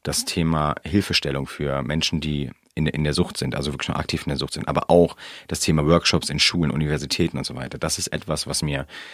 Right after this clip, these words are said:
sehr viel positive Energie gibt. Das heißt quasi, ich verarbeite die ganzen negativen Erlebnisse meines Lebens in diesem Moment positiv. Und auch da ist auch so ein <laughs> Sicherheitsstep drin, das klingt immer so ein bisschen komisch, aber was wäre ich bitte für ein Vorbild,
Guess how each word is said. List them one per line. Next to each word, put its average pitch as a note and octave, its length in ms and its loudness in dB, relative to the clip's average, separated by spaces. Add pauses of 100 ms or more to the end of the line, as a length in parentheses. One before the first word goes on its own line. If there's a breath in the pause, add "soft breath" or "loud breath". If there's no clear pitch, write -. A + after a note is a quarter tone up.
(120 loud breath)
sehr E2+ 180 0
viel D2+ 120 -4
positive C#2+ 720 0 (160)
Energie D#2+ 400 0
gibt. D#2 160 -2
Das - 140 -2
heißt D2+ 180 -2
quasi, D#2+ 300 0
ich - 160 -2
verarbeite E2+ 420 4
die D2 180 -4
ganzen E2 300 2
negativen E2+ 380 4
Erlebnisse D#2 340 0
meines D2 180 -2
Lebens E2 300 2 (280 loud breath)
in E2+ 120 -4
diesem E2 160 4
Moment D#2+ 220 4
positiv. - 580 -2 (460 loud breath)
Und E2 160 -4
auch C#2+ 200 -4
da F#2 320 4
ist - 240 2
auch G2 200 8
so - 160 4
ein E2+ 200 4
<laughs> - 80 -6
Sicherheitsstep - 800 2
drin, F2+ 200 2
das D#2+ 120 2
klingt - 160 0
immer E2 100 4
so D#2 80 2
ein D#2+ 40 4
bisschen E2 140 4
komisch, F#2+ 320 6
aber D#2+ 140 4 (800 loud breath)
was E2+ 300 -2
wäre F#2+ 240 8
ich F#2 180 0
bitte G2+ 200 2
für - 140 -4
ein E2+ 120 2
Vorbild, - 560 -2